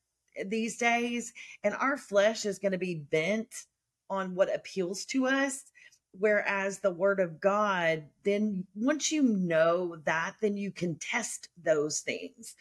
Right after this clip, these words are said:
And so, like I said, it may make you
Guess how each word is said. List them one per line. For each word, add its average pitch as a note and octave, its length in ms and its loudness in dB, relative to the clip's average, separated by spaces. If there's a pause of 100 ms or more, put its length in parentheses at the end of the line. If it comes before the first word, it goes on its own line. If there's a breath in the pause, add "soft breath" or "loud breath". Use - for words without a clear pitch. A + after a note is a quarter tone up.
(640 loud breath)
And G3+ 240 -2
so, F#3 720 2 (360 soft breath)
like G#3 120 2
I G#3 40 -6
said, G#3+ 240 -2
it G3+ 120 -2
may A#3 140 0
make B3+ 240 -4
you G3+ 100 -6